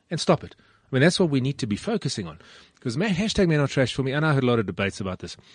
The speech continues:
For me, what that does is, yes, it creates awareness, and yes, awareness needs to be created. But actually what we wanna do is fix the problem. Does that fix the problem?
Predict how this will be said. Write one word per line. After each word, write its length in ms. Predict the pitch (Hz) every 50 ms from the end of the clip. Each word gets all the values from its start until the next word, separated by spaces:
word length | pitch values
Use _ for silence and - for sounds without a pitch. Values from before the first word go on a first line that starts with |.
| - - _
For 140 | - - 139
me, 120 | 151 180 175
what 240 | 139 147 151 -
that 200 | - 151 170 156
does 280 | - 156 147 143 135 123
is, 260 | 127 117 113 104 110 -
yes, 240 | - 131 131 - -
it 80 | 123
creates 320 | - - 127 113 101 - -
awareness, 460 | 104 92 95 104 131 165 - - -
and 160 | - 117 110 110
yes, 240 | 110 101 - -
awareness 380 | 135 113 101 101 101 101 92 -
needs 140 | 104 98 -
to 60 | -
be 60 | 92 92
created. 200 | 95 90 85 - - - - - _ -
But 140 | - - - -
actually 400 | 170 180 - - - - 208 196
what 280 | 151 127 143 143 -
we 80 | 147 131
wanna 240 | 123 123 123 123 110
do 80 | 113
is 100 | 107 -
fix 300 | - - - 127 - -
the 80 | - 98
problem. 400 | - - 107 101 90 82 78 - - - - - - _ _
Does 200 | - 127 175 175
that 120 | - 196 175
fix 260 | - - 190 - -
the 60 | - 170
problem? 360 | - 165 156 170 208 214